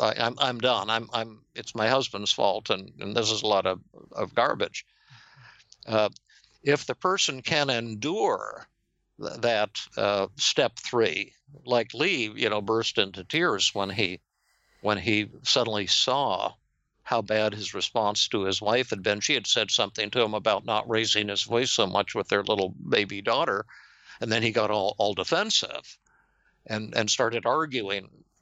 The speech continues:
with her. He hadn't acknowledged her feelings. He hadn't shared his own feelings, and he definitely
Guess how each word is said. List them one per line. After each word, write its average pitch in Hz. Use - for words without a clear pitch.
with 113
her. 101
He 113
hadn't 101
acknowledged 98
her 95
feelings. 110
He 90
hadn't 98
shared 104
his 101
own 113
feelings, 113
and 110
he 110
definitely 113